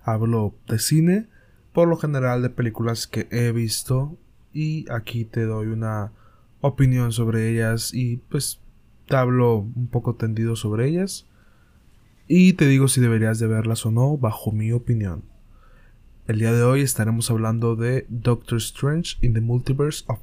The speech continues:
Madness. Antes de empezar, te recuerdo que en la descripción de este podcast te estaré regalando treinta días gratis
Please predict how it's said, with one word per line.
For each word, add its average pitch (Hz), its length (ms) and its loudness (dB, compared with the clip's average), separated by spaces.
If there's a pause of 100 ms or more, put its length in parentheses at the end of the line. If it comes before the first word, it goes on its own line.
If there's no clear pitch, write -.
Madness. 104 680 -8 (680)
Antes 123 260 0
de 131 80 6
empezar, 147 460 2
te 151 120 2
recuerdo 123 460 0
que 120 80 -4
en 117 100 -4
la 113 100 -4
descripción 131 720 -2
de 120 80 0
este 117 220 -2
podcast 120 560 0
te 123 80 2
estaré 110 320 -4
regalando 113 480 -2
treinta 127 580 -2
días 117 380 -2
gratis 117 600 -2